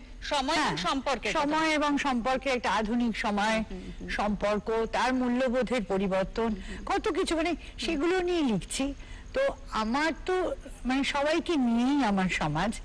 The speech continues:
Speaker 2: কিন্তু একটা কথা, আমার না, আমার একটা অভিযোগ আছে।
Speaker 1: আচ্ছা।
Speaker 2: হ্যাঁ, অভিযোগটা হচ্ছে যে, উম, পুরুষ লেখকরা যখন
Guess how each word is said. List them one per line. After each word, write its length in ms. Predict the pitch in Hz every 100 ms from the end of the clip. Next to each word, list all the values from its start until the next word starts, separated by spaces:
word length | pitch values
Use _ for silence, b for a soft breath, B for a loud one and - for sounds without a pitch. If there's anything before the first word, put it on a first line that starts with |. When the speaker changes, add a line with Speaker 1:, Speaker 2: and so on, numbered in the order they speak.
| B B B B -
Speaker 2:
কিন্তু 240 | 339 349 381 381 - - 233 247
একটা 280 | - - 381
কথা, 180 | 381 - 214 202
আমার 180 | 226 330
না, 60 | 370
আমার 120 | 277 285
একটা 140 | 320 330 247
অভিযোগ 520 | 254 240 247 202 175 156 147
আছে। 240 | 135 - 165 - B B - 233
Speaker 1:
আচ্ছা। 180 | - 302
Speaker 2:
হ্যাঁ, 140 | 285 -
অভিযোগটা 400 | 269 311 359 - 381
হচ্ছে 300 | 349 - 262 214 - B B B B - 247
যে, 120 | 302 320 330
উম, 720 | 262 269 254 254 262 254 247 226
পুরুষ 260 | 320 330 359 -
লেখকরা 360 | 349 - 349 359 330
যখন 180 | 311